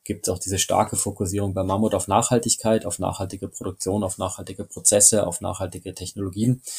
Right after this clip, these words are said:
weil man bestrebt sein will, das, was ein-, was einen treibt oder was auch den Enthusiasmus der Mitarbeitenden, aber auch der Kunden auslöst, dass der es möglichst lange in der Form bestehen bleibt, wie wir es heute kennen.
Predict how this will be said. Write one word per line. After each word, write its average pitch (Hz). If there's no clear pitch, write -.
weil 95
man 104
bestrebt -
sein 110
will, 104
das, 117
was 95
ein-, 98
was 90
einen 98
treibt -
oder 95
was 92
auch 87
den 92
Enthusiasmus 98
der 104
Mitarbeitenden, 123
aber 92
auch 90
der 92
Kunden 120
auslöst, 101
dass 92
der 95
es -
möglichst 92
lange 92
in 87
der 95
Form 90
bestehen 92
bleibt, 87
wie 85
wir 87
es 87
heute 87
kennen. 90